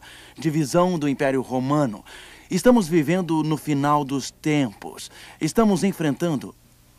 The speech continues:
os eventos que ocorrerão antes da volta de Cristo. Daniel, capítulo três,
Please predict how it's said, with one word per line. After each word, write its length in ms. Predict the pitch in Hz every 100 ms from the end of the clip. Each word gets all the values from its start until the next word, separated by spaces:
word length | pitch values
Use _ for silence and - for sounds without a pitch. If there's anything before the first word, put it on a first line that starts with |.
| -
os 320 | 165 160 127
eventos 640 | 185 180 214 190 160 135
que 260 | - 156 156
ocorrerão 580 | 143 156 135 131 156 180
antes 460 | 170 190 196 190 143
da 160 | 165
volta 360 | 120 131 123 131
de 120 | 123
Cristo. 560 | - 156 156 127 - - - - - - -
Daniel, 560 | 190 208 202 214 240 220
capítulo 640 | 196 202 220 196 170 143
três, 500 | - 156 165 180